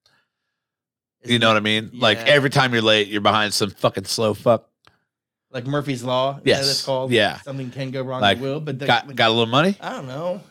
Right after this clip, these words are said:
Speaker 1: It just seems like, hey, got a little money. Something's gonna fuck up.
Speaker 2: Like, like the Lord never gives you anything you can't handle. So the Lord's up there like, "Oh, he's got a little cash now." Boom, air ride gone.
Speaker 1: I don't know about that.
Speaker 2: He can,
Speaker 1: <laughs>
Speaker 2: he, he can handle it now.
Speaker 1: I,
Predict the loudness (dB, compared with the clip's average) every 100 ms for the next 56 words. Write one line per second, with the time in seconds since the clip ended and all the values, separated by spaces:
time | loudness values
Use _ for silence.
0 | -14 -10 -8 -6 -6 -6 -4 -4 -6 -12
1 | _ _ _ _ _ 0 2 4 4 2
2 | -2 -10 _ _ _ _ _ _ -4 -2
3 | -2 -2 -4 -4 -2 4 4 4 -2 0
4 | 2 2 2 2 4 4 4 2 2 4
5 | 4 2 2 2 2 0 0 -4 -4 -4
6 | -6 -10 -10 -12 -10 -8 -6 -6 -8 0
7 | 4 4 4 4 4 0 2 2 4 2
8 | 0 -2 0 0 0 0 2 2 0 -8
9 | -8 -14 -20 2 4 6 2 0 2 4
10 | 4 0 0 0 -2 -6 _ _ _ _
11 | _ _ _ _ _ _ _ _ _ _
12 | _ _ -18 -16 -14 -14 -14 -2 0 2
13 | 2 0 0 0 2 2 0 -2 0 2
14 | 0 0 0 0 2 2 2 -2